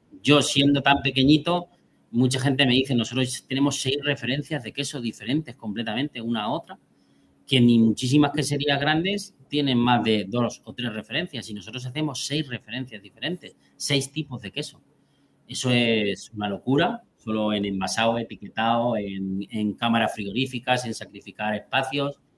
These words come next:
Eh, pero siempre me estoy calentando la cabeza en algo nuevo. Ahora, por ejemplo, estamos, eh, con una empresa de Jaén, de Torre Porejil, pues queremos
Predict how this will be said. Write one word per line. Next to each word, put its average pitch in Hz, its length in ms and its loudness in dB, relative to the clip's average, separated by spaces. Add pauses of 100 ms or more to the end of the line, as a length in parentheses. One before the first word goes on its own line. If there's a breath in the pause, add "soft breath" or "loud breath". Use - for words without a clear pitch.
(1120)
Eh, 113 680 4 (580)
pero 131 240 4
siempre 190 580 2 (140)
me 123 140 0
estoy 113 160 -6
calentando 101 540 -4
la 95 140 -12
cabeza 104 440 -10
en 95 200 -10
algo 95 320 -12
nuevo. 98 300 -14 (100)
Ahora, 107 200 0
por 107 120 -6
ejemplo, 110 280 -6
estamos, 107 1080 -6
eh, 101 840 -12
con 113 220 -2
una 104 600 0
empresa 107 440 -6
de 107 100 -8
Jaén, 143 480 -2 (200)
de 104 160 -12
Torre 107 240 -12
Porejil, 107 480 -4
pues 107 180 -14
queremos 104 540 -6